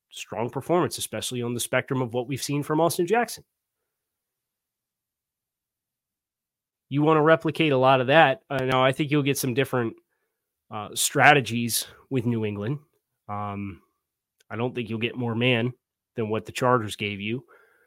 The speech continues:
But I think you'll probably have more athletic players, be it, uh, Kyle Duggar or Marte Mapu or, uh, Jalen Mills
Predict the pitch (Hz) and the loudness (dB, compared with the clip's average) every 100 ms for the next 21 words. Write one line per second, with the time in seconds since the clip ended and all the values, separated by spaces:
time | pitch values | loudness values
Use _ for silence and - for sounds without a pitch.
0 | _ _ _ _ _ - - 120 131 127 | _ _ _ _ _ -20 -16 -2 4 6
1 | 123 117 135 135 117 135 131 127 127 120 | 6 4 2 2 6 8 8 6 2 2
2 | 117 117 123 123 117 - 120 117 120 - | 2 2 2 4 2 0 -4 -2 -4 -4
3 | 120 120 127 - 117 113 107 - _ _ | -2 0 -2 -2 -2 -2 -4 -14 _ _
4 | _ _ _ _ - - - - 110 110 | _ _ _ _ -20 -20 -12 -4 -2 0
5 | 107 113 117 113 110 101 104 107 120 113 | -2 -2 0 -2 -4 -6 -6 -6 -6 -2
6 | 107 110 - 117 113 113 104 101 - _ | 0 0 0 -2 -2 -2 -4 -6 -10 _
7 | _ _ _ _ _ - 110 101 101 98 | _ _ _ _ _ -10 -6 -4 -4 -8
8 | - 143 _ _ - 104 127 123 117 113 | -14 -20 _ _ -10 0 2 2 2 2
9 | 120 123 127 123 - - | 4 4 4 4 0 -4